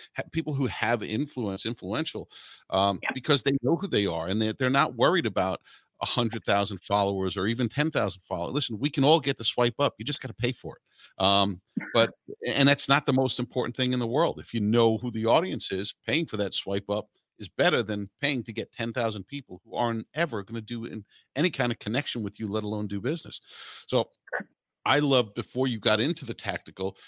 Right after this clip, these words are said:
Speaker 1: you got into the head stuff, into the headspace, and said to people, "You need to understand this. Don't skip over it." Uh, and I think most of the work in your program, from what I've seen so far, I could be wrong, I don't know about the complete back end of it yet, but most of the work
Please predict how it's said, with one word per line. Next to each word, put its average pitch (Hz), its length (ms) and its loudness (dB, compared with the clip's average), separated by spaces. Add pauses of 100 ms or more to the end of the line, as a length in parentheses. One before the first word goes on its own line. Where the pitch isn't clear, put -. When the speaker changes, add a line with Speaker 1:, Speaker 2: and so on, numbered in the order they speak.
(120)
Speaker 1:
you - 100 -8
got 127 220 2
into 113 220 0
the 90 100 0
head 85 220 -4
stuff, - 320 -8
into 92 240 -6
the 95 100 -2
headspace, 87 540 -4
and 85 80 -10
said - 180 -4
to 92 60 -12
people, 92 300 -10 (100)
"You 113 80 -4
need 135 320 0
to - 120 -4
understand 104 640 -2
this. 87 160 -6
Don't 104 340 -4
skip - 320 -4
over 82 360 -10
it." - 80 -20 (480)
Uh, 92 320 0
and 110 120 2
I 127 60 6
think 147 240 -2
most 123 400 4
of 131 80 2
the 107 80 -2
work 113 320 0
in 101 100 -2
your 98 160 -2
program, 98 600 -4 (760)
from 123 160 0
what 127 140 6
I've 104 140 2
seen 127 240 0
so 110 180 0
far, 127 320 4
I 117 60 2
could 117 160 -4
be 107 100 -6
wrong, 107 260 0
I 104 60 0
don't 101 140 0
know 101 80 -2
about 95 180 2
the 85 80 -12
complete 95 320 -6
back 95 260 0
end 127 120 0
of 123 100 -2
it 95 100 -2
yet, 87 200 -4 (400)
but 107 160 0 (120)
most 165 360 0
of 165 100 0
the 104 80 0
work 120 320 0